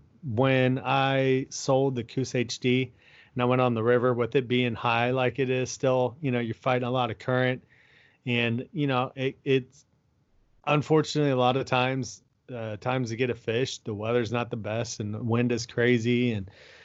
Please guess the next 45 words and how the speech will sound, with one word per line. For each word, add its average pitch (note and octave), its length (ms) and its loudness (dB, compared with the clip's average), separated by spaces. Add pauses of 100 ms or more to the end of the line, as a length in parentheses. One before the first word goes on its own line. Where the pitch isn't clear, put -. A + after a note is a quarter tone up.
(140)
you B2+ 80 0
know, B2+ 200 4
and B2+ 120 2
even C#3 280 2
windy C3 240 2
days A#2+ 320 2
are A#2 40 -2
supposed C3+ 320 -2
to - 60 -12
be B2+ 120 -2
good B2 160 -2
days A#2 240 -2
of G#2 80 -10
fishing, A#2 460 -4
but G#2+ 160 -4
it A#2 160 -6
makes B2 300 -2
for C#3+ 400 -2
hard D3 300 2
paddling C3+ 480 -2
sometimes, A2 580 -4
man. A#2+ 360 -4 (580)
And A#2+ 420 0
so C3 240 4
I, B2+ 220 0
I - 40 -12
kinda B2+ 280 -2
realized, B2 400 4
I A2+ 60 0
was A2+ 100 -2
like, A2 120 -12
"Man, C3 160 0
I C3 80 2
gotta B2+ 200 0
get A#2+ 200 -2
something." A#2 540 -4 (240)
And A2 760 -4
so, G#2+ 440 0 (420)
you D3+ 80 2
know, F#3 100 6
and E3 100 4
I'm D#3 120 4
still F3+ 240 4
looking D3 280 2
at C3+ 160 -2